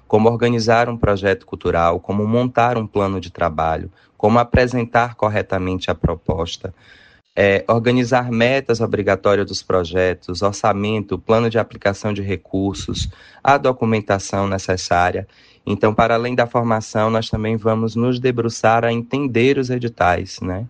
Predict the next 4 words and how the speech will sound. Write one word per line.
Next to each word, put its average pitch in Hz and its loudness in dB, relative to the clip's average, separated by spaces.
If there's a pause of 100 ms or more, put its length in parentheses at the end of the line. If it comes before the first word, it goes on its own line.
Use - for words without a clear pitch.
(440)
Após 120 0 (140)
a 113 6
nossa 110 0
atividade, 101 -2